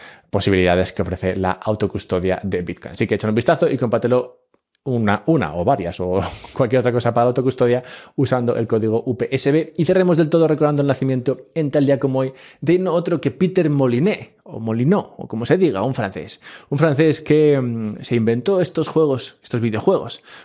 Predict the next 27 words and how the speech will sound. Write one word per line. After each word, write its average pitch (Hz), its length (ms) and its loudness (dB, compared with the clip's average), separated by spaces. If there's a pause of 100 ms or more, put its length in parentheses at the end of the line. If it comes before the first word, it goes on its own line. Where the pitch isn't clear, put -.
como 113 340 2
el, 107 260 2
eh, 101 200 2
Black 110 280 0
and 101 160 -6
White 170 340 0 (520)
o 113 180 4
el, 104 300 0
eh, 101 140 -2
Fable, 147 560 0 (380)
que - 80 -12
son 190 120 0
juegos 175 640 2 (580)
muy 175 480 -2
innovadores 165 460 2
porque 120 520 -4 (320)
introducían 139 680 0 (200)
el 131 160 -2
concepto 139 440 0
este 135 180 0
de 127 80 2
que 120 80 -4
podía 117 180 2
ser 110 220 -4
bueno 117 520 0
o 107 120 -2
malo. 107 400 -2